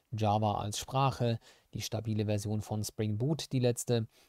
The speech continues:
und ein War-Archiv als Ziel mit Java siebzehn als, äh, stabiler Langzeitversion von Java. Und als einzige Dependency nehmen wir diese Jersey-Dependency hinzu,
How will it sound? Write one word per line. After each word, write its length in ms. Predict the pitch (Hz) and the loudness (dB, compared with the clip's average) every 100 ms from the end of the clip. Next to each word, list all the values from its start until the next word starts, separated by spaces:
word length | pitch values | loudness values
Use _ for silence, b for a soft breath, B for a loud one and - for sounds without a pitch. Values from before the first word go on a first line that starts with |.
| B B B _ | B B B _
und 280 | - 107 110 | 0 0 0
ein 280 | 110 107 104 | 0 2 4
War-Archiv 640 | 113 101 113 - 113 110 | 6 6 2 0 -4 -2
als 320 | 104 110 - | -4 -4 -4
Ziel 440 | - 160 151 147 135 - - | 0 2 4 4 0 -6 -4
mit 400 | 113 107 - - | -2 -2 -6 -10
Java 440 | 117 110 107 110 | -2 0 0 0
siebzehn 520 | 107 139 - - 113 | 0 -2 -4 0 0
als, 460 | 110 110 110 - - | -2 -6 -6 -6 -6
äh, 220 | 110 117 | -6 -8
stabiler 680 | - 117 110 113 110 110 110 | -4 0 2 2 0 -2 -6
Langzeitversion 760 | 117 123 156 151 135 127 120 117 | -4 -2 -2 -2 0 0 -2 -2
von 200 | 113 107 | -2 -2
Java. 440 | 104 107 107 104 - B B B | 0 0 0 0 -6 B B B
Und 120 | 117 | 0
als 180 | 113 113 | 0 0
einzige 420 | 127 127 135 127 | -2 0 0 0
Dependency 540 | 113 - 104 107 104 107 | 0 0 -2 0 -2 0
nehmen 260 | 104 104 | 0 0
wir 80 | 104 | -2
diese 240 | 104 104 127 | -4 -4 -2
Jersey-Dependency 920 | 139 147 180 165 139 143 131 - 127 | 4 4 6 4 2 2 0 0 0
hinzu, 460 | 120 117 - 117 | 0 0 0 -2